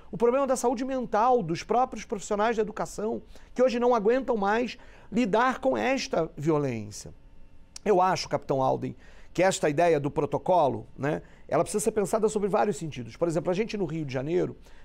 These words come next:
quer discutir o protocolo das forças de segurança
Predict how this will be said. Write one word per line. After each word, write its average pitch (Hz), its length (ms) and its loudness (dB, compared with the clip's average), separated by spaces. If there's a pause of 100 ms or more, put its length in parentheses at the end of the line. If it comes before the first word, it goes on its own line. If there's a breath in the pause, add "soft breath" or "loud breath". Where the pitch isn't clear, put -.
quer 180 180 2
discutir 185 420 -6
o - 20 -6
protocolo 185 580 0
das 208 320 2
forças 170 400 -4
de 143 60 -10
segurança 151 640 -6